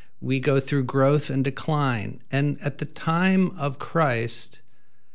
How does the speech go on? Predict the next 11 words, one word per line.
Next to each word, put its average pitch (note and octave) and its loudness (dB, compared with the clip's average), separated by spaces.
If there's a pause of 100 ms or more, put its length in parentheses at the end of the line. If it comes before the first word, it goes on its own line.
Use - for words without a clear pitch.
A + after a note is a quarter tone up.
(240)
the C#3 2
great D#3 4
traditions C3+ -2
which C3 -2
had C#3 2
inspired C#3+ 2
humanity B2+ -2
for B2 -6
thousands C3+ 0
of A#2 -4
years B2 -2